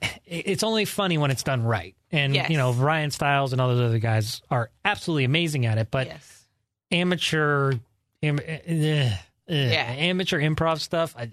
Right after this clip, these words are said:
Speaker 1: I just can't do it.
Speaker 2: Yeah.
Speaker 1: It's not funny to me. Uh, so we might not like that. But he says, "I listened to the Nerdist, uh, for a while, but it got pretty old fast. Yet I was still stoked to hear Amanda liked it. Uh, hostful episodes are what I live for."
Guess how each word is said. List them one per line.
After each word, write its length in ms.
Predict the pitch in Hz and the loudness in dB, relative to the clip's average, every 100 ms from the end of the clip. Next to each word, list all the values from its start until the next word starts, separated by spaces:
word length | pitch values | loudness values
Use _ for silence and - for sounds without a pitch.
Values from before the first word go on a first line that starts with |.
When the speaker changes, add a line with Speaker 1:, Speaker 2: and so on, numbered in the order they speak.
| - | -4
Speaker 1:
I 80 | 127 | -2
just 400 | 117 117 - - _ _ _ _ | 0 0 -2 -6 _ _ _ _
can't 240 | 160 143 | -2 0
do 160 | 123 101 | 0 -2
it. 80 | - _ | -6 _
Speaker 2:
Yeah. 280 | 180 165 139 - 160 - _ | -4 0 0 -4 -16 -20 _
Speaker 1:
It's 100 | - | -2
not 260 | 147 147 - | -2 -2 -2
funny 280 | 127 98 | -2 -2
to 60 | 85 | -8
me. 60 | - _ - - _ | -20 _ -20 -20 _
Uh, 220 | 127 127 117 | 0 2 2
so 160 | 151 | 0
we 180 | 147 165 | 0 2
might 180 | 165 156 | 2 0
not 120 | 127 | 0
like 180 | 110 98 | -2 -4
that. 200 | 90 - - | -8 -12 -4
But 120 | 127 | -2
he 60 | |
says, 220 | 127 143 131 | 0 0 0
"I 80 | |
listened 380 | 147 180 - 185 | 0 0 0 -2
to 80 | 175 | 0
the 100 | 165 | 0
Nerdist, 440 | 160 175 180 - - - | 2 0 -2 -4 -12 -6
uh, 200 | 165 139 | -2 0
for 180 | 139 151 | 0 0
a 80 | 139 | 2
while, 320 | 135 135 135 | 2 2 2
but 160 | 127 123 | 0 -2
it 40 | |
got 200 | 120 113 | -2 -4
pretty 220 | - 120 117 | -4 0 0
old 220 | 107 104 | 0 0
fast. 500 | 160 175 180 - - _ _ - | 0 0 0 -4 -20 _ _ -2
Yet 100 | 135 | 0
I 120 | 131 | 2
was 120 | 123 | 0
still 220 | - 151 | -2 -2
stoked 380 | 135 - 151 151 | -2 -2 -2 -2
to 60 | 139 | 0
hear 140 | 139 | 2
Amanda 320 | 131 131 113 | 2 2 2
liked 300 | 113 156 151 | 2 0 0
it. 180 | 160 160 _ _ _ _ | -4 -4 _ _ _ _
Uh, 440 | 135 123 120 117 120 - _ _ _ - | -2 0 2 0 -2 -8 _ _ _ -6
hostful 560 | 156 160 - - 156 | -4 -4 -4 -4 -2
episodes 520 | 143 139 143 131 127 117 | -2 -4 -2 0 -2 0
are 100 | 110 | 0
what 200 | 113 117 | 0 0
I 100 | 113 | 0
live 200 | 113 104 | 0 -2
for." 340 | - 98 78 | -6 -10 -12